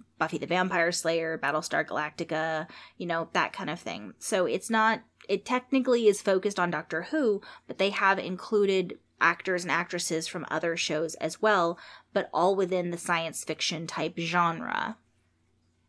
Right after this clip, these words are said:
Two other big conventions that are truly fan conventions. They are run by a nonprofit organization that was originally started by a bunch of fans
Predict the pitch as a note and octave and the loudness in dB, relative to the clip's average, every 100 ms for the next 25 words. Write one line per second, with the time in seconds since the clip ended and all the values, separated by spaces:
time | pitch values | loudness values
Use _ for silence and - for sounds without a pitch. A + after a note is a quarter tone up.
0 | _ - - _ - - C4+ - C4 C4 | _ -20 -20 _ -10 -2 2 4 4 4
1 | B3+ G3+ A3 G#3+ G#3+ A3+ - G#3 F3+ F3+ | 2 2 6 6 4 -2 -2 0 0 -2
2 | - F3+ F3 F#3+ - G3+ - - D#4+ D#4+ | -2 -2 -2 0 4 2 2 4 6 6
3 | D4+ D4 A#3+ A#3+ A#3+ A3 G3+ F#3 F3+ E3+ | 4 2 2 4 2 -2 -2 -2 -2 -4
4 | C#3 - F3+ F3 F3 F3+ F3+ F#3+ G#3+ A3 | -4 -2 0 2 4 4 4 4 4 4
5 | A3+ - - - - F#3 F3 F3 F#3+ G3+ | 0 -4 -20 -6 0 2 2 2 2 4
6 | G3 F3+ F#3+ F#3 F3+ F#3+ E3+ F3+ F3 F3+ | 4 4 0 -2 -2 -2 -2 0 0 -2
7 | E3+ E3 - - F3+ D3 F3+ F3+ F#3 G3+ | -4 -6 -8 -4 -2 0 0 0 0 0
8 | F#3 F#3 - F#3 F3+ E3+ E3+ D#3 - - | 0 -2 0 2 4 2 0 -2 -2 -2
9 | D#3+ F3+ - E3+ - F3+ F3+ E3+ E3 | -2 -4 -6 -8 -2 0 0 -2 -4